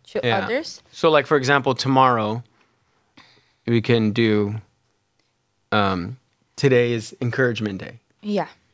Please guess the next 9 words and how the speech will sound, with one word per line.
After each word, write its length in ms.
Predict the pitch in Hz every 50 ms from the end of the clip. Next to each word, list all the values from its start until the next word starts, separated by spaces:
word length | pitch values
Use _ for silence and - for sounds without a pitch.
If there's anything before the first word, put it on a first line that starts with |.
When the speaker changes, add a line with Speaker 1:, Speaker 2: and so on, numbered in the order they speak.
| _ _ -
Speaker 1:
And 180 | 202 208 214 202
then, 480 | 208 202 196 202 208 214 214 190 202 202 _
for 100 | - 196
example, 640 | 190 190 190 - - 185 185 - 190 185 180 180 175
we 400 | 185 190 190 190 190 190 190 185 - -
write 340 | 185 190 180 175 175 170 170
it, 240 | 165 160 170 - - _ _ _ _ _ _ _ _ -
um, 500 | 185 180 180 180 175 170 170 170 175 180 _ _ _ _ _ _ _ _ _ _ _ _ _ _ _ _ _ _ _ _ _ -
give, 580 | - 240 247 240 226 - - - - - -